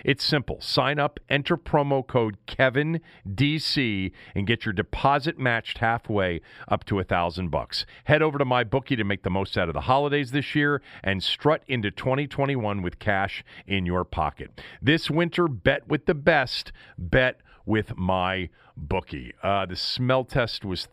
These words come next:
three and five. You hit your lock of the week. Um, the game that I loved more than any other this <laughs> week was Duke plus five against Florida State, which, by the way, Cooley, the line went to three.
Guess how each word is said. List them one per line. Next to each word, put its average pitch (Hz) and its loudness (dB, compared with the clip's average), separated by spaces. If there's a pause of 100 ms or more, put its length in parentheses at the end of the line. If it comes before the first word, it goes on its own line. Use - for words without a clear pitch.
(100)
three 113 -2
and 85 -4
five. 101 0
You 98 -4
hit 95 -8
your 90 -4
lock 87 -2 (180)
of 85 -4
the 80 -4
week. 104 -4 (440)
Um, 92 0
the 90 -2
game 127 0
that 113 0
I 98 2
loved 98 0
more 95 0
than 87 -4
any 92 0
other 120 2
this - -4
<laughs> - 2
week 160 0
was 95 0 (120)
Duke 127 -2
plus 110 0
five 107 0
against 98 -4
Florida 98 -2
State, 156 0 (420)
which, 131 0
by 170 6
the 165 2
way, 180 2
Cooley, 190 2
the 175 2
line 196 2
went 214 0
to 214 4
three. 254 0